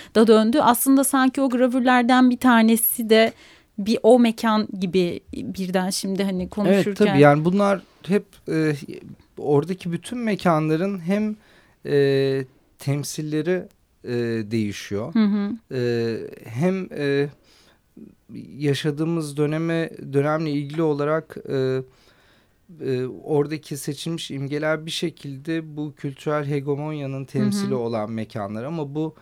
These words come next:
Speaker 2: hegemonya dediğimiz şey, e, aslında e, her döneme göre değiştiği için, yani bu sadece, e, devlet, iktidar vesaire olmak zorunda değil. E, bu hegemonyanın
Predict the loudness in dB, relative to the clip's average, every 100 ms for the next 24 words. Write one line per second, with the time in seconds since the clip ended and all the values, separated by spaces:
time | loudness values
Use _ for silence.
0 | _ -8 -6 -4 -6 -4 -6 -4 -6 -6
1 | -8 -8 -8 -8 -8 -6 -4 -4 -8 _
2 | _ _ _ -4 -2 -4 -4 -4 -4 -6
3 | -4 -2 -2 -6 _ _ _ _ -6 -2
4 | 0 0 0 0 0 -4 -2 -2 -2 -2
5 | -2 -2 -6 -6 -6 -6 -8 -8 -4 -4
6 | -6 -6 -8 -2 -2 -2 -4 -6 -8 _
7 | _ _ _ -8 -4 -2 -2 -6 -8 -2
8 | 0 0 -4 -6 -10 -16 -16 -10 -6 -2
9 | -2 -4 -6 -4 -4 -2 -4 -4 -6 -8
10 | -6 -6 -6 -8 -6 -8 -10 -10 -8 -4
11 | -2 -2 -2 -4 -4 -6 -6 -6 -8